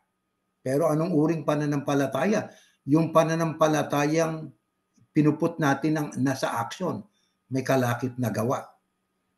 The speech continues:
Yun ang mahalaga po ron. Kaya tayo, pagka ginawa po natin yun, sumampalataya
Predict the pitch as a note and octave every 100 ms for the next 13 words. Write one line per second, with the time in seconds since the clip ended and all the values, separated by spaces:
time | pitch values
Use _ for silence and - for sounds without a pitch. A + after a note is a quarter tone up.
0 | _ _ A2+ C#3+ F#3+ D#3 D3 A#2+ B2 A#2+
1 | A2 A2 C#3+ D#3 A2+ - _ _ _ -
2 | C#3+ D3 C3+ - C3+ C#3+ E3+ F3 C#3+ B2
3 | C3+ C3 C3+ C#3 C#3 C#3 D3 C#3+ D3 D3
4 | D#3 A3 C#4+ C4+ - _ _ - C#3 C3
5 | B2+ C#3 C3+ C3 C3+ C#3